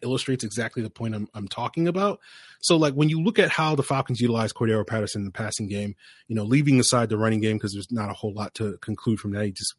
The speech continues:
was a typical running back. Um, you know, most of Patterson's production this year came after the catch, which is the norm for running backs.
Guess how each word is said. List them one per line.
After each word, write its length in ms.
was 240
a 60
typical 380
running 220
back. 180
Um, 560
you 80
know, 100
most 300
of 120
Patterson's 640
production 460
this 180
year 120
came 300
after 260
the 80
catch, 440
which 180
is 120
the 120
norm 320
for 280
running 380
backs. 380